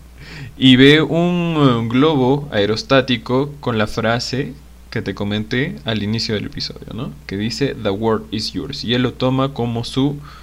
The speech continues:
lema de vida, como su mantra de vida, como su eslogan, como el eslogan de su empresa. "The world is yours". Y ese,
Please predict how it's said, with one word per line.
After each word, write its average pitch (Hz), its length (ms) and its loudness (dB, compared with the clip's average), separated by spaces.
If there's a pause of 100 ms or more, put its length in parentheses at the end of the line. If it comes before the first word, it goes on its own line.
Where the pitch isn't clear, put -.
(440)
lema 113 640 2
de 101 100 4
vida, 120 440 4
como 101 280 -4
su - 140 -4
mantra 110 500 2
de 101 80 0
vida, 123 320 0
como 107 240 -4
su 107 140 -6
eslogan, 113 500 2
como 113 220 2
el 107 60 2
eslogan 113 420 2
de 104 100 0
su - 100 -8
empresa. 117 540 -4 (340)
"The 113 80 0
world 147 360 4
is 127 160 0
yours". 95 400 -4 (420)
Y 131 120 2
ese, 156 320 -2